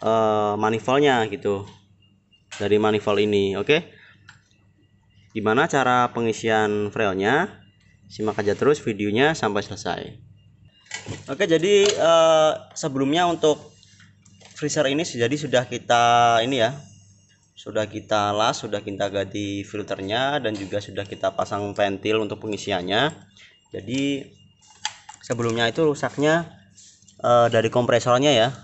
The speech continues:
dari kompresornya rusak. Cuman untuk kompresor sudah kita ganti. Kalau untuk penggantian kompresor, mungkin teman-teman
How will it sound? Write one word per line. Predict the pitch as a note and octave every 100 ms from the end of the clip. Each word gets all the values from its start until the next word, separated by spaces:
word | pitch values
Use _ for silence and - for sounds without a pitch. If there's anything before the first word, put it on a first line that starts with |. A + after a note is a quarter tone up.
| - G#2+
dari | G2+
kompresornya | A2+ G#2+ G#2 A2 G2+ G#2 B2+
rusak. | A#2+ G#2 A2+ C3+ - - - - -
Cuman | G#2+ B2 C3
untuk | A2+
kompresor | A2+ G#2+ G#2+ B2+
sudah | A#2+ G2 F#2+
kita | F#2+ G2
ganti. | F#2+ F2+ G#2+ C#3 D3+ - _ _ - _ _ _
Kalau | G#2+ G#2 G#2
untuk | G2 G#2+ G2
penggantian | A2 G2+ G2+ G2+ G2
kompresor, | G2+ G2+ G2 B2+ C#3+ D3+ - - A2
mungkin | G#2+ A#2
teman-teman | A#2 G#2+ A2 B2+